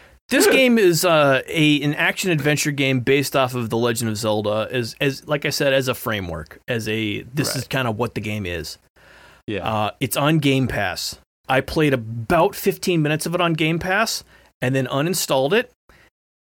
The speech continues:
Speaker 1: and bought the game on Steam because I knew I was just gonna wanna own this game, uh, and then restarted it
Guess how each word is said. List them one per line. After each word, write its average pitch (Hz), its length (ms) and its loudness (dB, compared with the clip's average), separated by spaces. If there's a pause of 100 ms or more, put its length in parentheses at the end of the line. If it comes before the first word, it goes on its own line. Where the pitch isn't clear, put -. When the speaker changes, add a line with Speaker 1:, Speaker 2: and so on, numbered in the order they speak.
(120)
Speaker 1:
and 131 220 -2
bought 147 300 2
the 147 60 -2
game 120 280 -2
on 110 120 -4
Steam 101 580 -6
because 123 340 -2
I 127 120 0
knew 139 200 4
I 127 80 4
was 131 100 0
just - 140 -4
gonna 123 180 0
wanna 117 220 -2
own 127 240 0
this 113 140 -2
game, 107 420 -4 (400)
uh, 117 380 0
and 127 180 -2
then 120 200 0
restarted 117 540 -2
it 92 160 -4